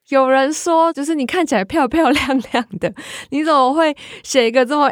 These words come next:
阴暗然后恐怖的小说？就是他觉得有一点反差，他蛮诧异。他说他有看那个小说的简介，然后他以为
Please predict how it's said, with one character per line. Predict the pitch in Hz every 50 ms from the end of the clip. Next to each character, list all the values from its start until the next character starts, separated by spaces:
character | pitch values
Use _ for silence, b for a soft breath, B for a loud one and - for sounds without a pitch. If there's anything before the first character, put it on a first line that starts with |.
| - _
阴 | - 262 254 269 277 -
暗 | - 320 277 240 226
然 | 220 214 220
后 | 254 269
恐 | 262 - 277 214 185 185 180
怖 | - 262 240
的 | 226 208 180 180
小 | - 196 170 156 -
说？ | 165 - - 190 170 160 160 160
就 | 165 254 277
是 | 302
他 | 311 330
觉 | 254 247 233
得 | 226 220
有 | 185 196 208
一 | 214
点 | 220 196
反 | 185 - - 208 151 156 165
差， | 160 - - 180 175 170 -
他 | 247 277
蛮 | 294 294 247 175 165
诧 | 170 - 233 202 175 180
异。 | 196 196 220
他 | 226 262
说 | 277 285 277 269 B B B B B B
他 | - 277 262 262
有 | 254 - 214 185 160
看 | - - 233 226 208
那 | 202 202
个 | 196
小 | 185 - 151
说 | 156 - 190
的 | 170 175
简 | 170 - - - - -
介， | - - - - - - -
然 | 170 165
后 | 175 202
他 | 208 220 240 - -
以 | - 190 170
为 | - - 76 73 - - - -